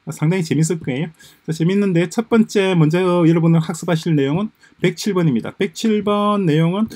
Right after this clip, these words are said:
어, 딱히, 예, 어려운 내용은 없을 겁니다. 먼저 영상을 보시고, 어, 이 이미지 스캐닝입니다. 이미지 스캐닝이라고 하는 게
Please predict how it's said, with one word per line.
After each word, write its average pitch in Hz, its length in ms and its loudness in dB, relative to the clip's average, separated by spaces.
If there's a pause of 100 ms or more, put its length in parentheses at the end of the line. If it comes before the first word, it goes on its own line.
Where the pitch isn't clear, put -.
(320)
어, 160 220 -2
딱히, 196 760 -4 (200)
예, 147 300 0
어려운 185 280 2
내용은 143 240 2
없을 156 240 -2
겁니다. 139 480 -4
먼저 139 440 -2 (280)
영상을 139 340 0
보시고, 123 400 -4 (400)
어, 117 340 -4
이 143 120 -2 (100)
이미지 202 300 4
스캐닝입니다. 180 760 0 (160)
이미지 180 320 -2
스캐닝이라고 180 1040 -2
하는 143 180 -2
게 123 160 -2